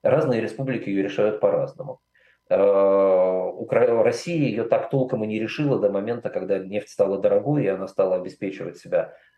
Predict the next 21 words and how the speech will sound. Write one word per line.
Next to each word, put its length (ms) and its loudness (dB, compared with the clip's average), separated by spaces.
э, 200 2
доходами 460 0
от 160 -2
нефти. 420 -6
Э, 500 4
Украина, 880 0
э, 200 0
в 100 -4
этой 220 -2
ситуации 560 -2
начинает 480 0
двигаться 400 -2
по 100 -6
пути 260 -4
монополизации, 960 -2
э, 520 4
и, 460 -4
э, 560 2
субсидирования 800 -2
своей 280 0
промышленности. 640 -6